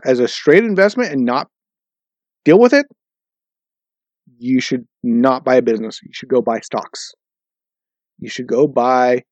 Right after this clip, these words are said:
mutual funds. You should go invest in the stock market where you just buy and sell businesses, basically,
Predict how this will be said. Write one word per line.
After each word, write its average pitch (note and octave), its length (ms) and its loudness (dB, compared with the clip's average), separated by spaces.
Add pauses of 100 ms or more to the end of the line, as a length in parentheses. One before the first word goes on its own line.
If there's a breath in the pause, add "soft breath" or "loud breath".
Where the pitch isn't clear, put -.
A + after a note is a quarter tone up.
(120)
mutual B2 380 -4
funds. B2+ 300 -4
You A2+ 60 -12
should C#3+ 200 -12
go C3+ 220 2
invest B2 560 -2
in B2 60 -12
the C3+ 80 -16
stock A#2+ 300 -4
market A#2 380 -4 (800)
where A2 680 -4 (580)
you B2+ 200 -18
just - 140 -18
buy B2 160 0
and B2 140 -2
sell A#2 320 -2 (960)
businesses, A#2+ 480 -4
basically, A2+ 520 -6